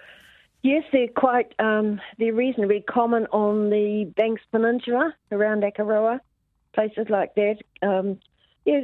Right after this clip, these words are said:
you'll find them in the bush, of course, because there's lots of, um, stands of Urtica ferox. I, I think Urtica ferox can be a bit of a problem,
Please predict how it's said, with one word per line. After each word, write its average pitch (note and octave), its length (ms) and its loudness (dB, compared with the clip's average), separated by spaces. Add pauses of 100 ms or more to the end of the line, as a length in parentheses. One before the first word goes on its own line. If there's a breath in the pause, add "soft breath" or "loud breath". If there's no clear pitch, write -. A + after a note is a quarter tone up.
you'll C#4 340 0
find D4+ 260 2
them G3+ 100 0
in G3 120 0
the F3 60 0
bush, A3+ 320 -2
of E3 160 -2
course, G3 260 -2 (100)
because G3+ 420 -4
there's F#3+ 180 -2 (400)
lots - 300 -2
of, E3+ 120 -4 (800)
um, F3 460 -4
stands F#3+ 360 0
of E3 80 -6
Urtica F#3 420 -4
ferox. G3+ 260 0 (120)
I, F#3+ 120 -2 (260)
I F#3+ 40 0 (120)
think G3 300 -2
Urtica F#3 340 -2
ferox G3 260 0 (180)
can G3 160 -2
be F#3+ 120 0
a F3 40 -2
bit F#3 140 0
of E3+ 80 -6
a E3 80 -4
problem, F#3+ 560 -2